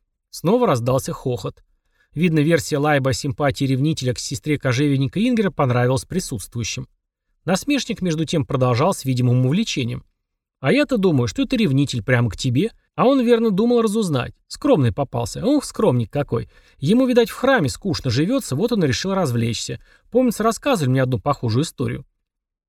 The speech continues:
Тут заскрипел старик Кукинг, самый сдержанный из всех сидящих в телеге.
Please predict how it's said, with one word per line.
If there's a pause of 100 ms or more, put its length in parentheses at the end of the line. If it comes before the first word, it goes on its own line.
(220)
Тут
заскрипел
старик
Кукинг, (160)
самый
сдержанный
из
всех
сидящих
в
телеге.